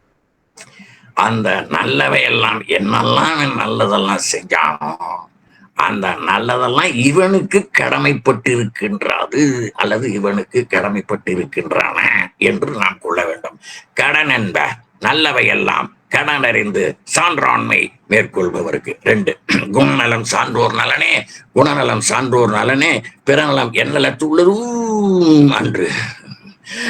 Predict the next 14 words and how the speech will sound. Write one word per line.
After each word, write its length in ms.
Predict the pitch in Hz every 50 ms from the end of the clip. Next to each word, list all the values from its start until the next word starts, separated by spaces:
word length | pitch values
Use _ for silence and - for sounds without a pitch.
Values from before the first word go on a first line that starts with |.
| 202 - -
குணநலம் 580 | - 127 135 139 135 135 127 117 113 113 113 - _
சான்றோர் 560 | _ - - 110 117 139 147 143 143 131 113 113
நலனே, 580 | 101 110 113 120 127 - 180 170 - - _ _ _
பிறநலம் 520 | - 165 175 180 180 165 160 147 143 139 127
என்னலது. 460 | 110 110 104 101 98 92 73 - - - - - - -
குணத்தில் 580 | - 107 120 170 202 220 196 - 185 190 175 147
சிறந்து 460 | 127 - 156 156 180 185 185 170 156
விளங்கும் 400 | 143 143 139 135 117 123 113 113
பண்பே 320 | - 117 117 101 104 98 - -
சால்விற்-, 380 | 98 123 143 135 117 117 110
சோல்விற்கு 560 | - - 113 135 156 139 101 98 95 - - -
அழகு 220 | 107 127 107 95
தருவது. 300 | 90 87 80 73 87 - _ -
குணத்தில், 440 | - 139 147 135 - 120 107 -